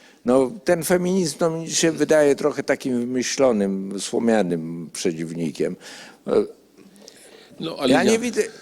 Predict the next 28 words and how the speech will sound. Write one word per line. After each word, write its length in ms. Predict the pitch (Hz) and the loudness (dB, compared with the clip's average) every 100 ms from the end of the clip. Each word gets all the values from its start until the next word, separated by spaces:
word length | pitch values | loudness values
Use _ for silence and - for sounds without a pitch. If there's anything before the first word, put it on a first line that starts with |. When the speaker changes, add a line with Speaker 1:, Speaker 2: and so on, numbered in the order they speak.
| - - 170 | -20 -10 -4
Speaker 1:
wi-, 200 | 240 196 | -4 -4
nie 180 | 202 220 | -2 -2
widzę 360 | 247 214 175 117 | -2 -2 0 0
tych 200 | 110 - | -2 0
feministek, 720 | 113 104 101 92 - 110 - | 2 2 2 0 0 -2 0
które 200 | 104 98 98 - | 2 2 0 -2
mnie 300 | 98 120 139 | 4 6 6
osobiście 480 | 123 123 104 - 104 | 4 4 2 -2 -2
by 120 | 98 | 0
zagrażały. 760 | 98 85 90 80 76 71 71 - _ _ - - | 2 2 0 0 -2 -8 -12 -18 _ _ -20 -10
Speaker 2:
Aha, 160 | - 92 | -4 -2
no 100 | 113 | 0
mnie 200 | 156 160 | 2 2
trochę 240 | 151 127 | 4 2
zagrażały, 600 | 107 101 101 117 131 123 | 2 2 2 4 4 4
ale 280 | 107 104 107 104 - - 117 - | 4 2 2 0 -4 0 -2 -2
<laughs> 520 | - - 85 - - | -18 -14 -12 -12 -6
przeżyłem 580 | - 123 104 107 92 87 | 0 2 4 4 4 4
jak 160 | 82 80 | 2 2
dotąd, 380 | 92 87 87 82 | 0 0 -2 -2
więc 200 | 82 90 | -4 -4
może 240 | 80 80 | -2 0
już 340 | 76 - - - - - - - | 0 -4 -6 -12 -20 -18 -18 -12
nic 360 | - 85 87 - | -4 0 0 2
gorszego 440 | 90 85 90 78 | 2 2 0 -2
mnie 140 | 80 80 | 0 0
nie 160 | 78 | 0
spotka. 400 | 76 78 69 71 | 0 0 -2 -2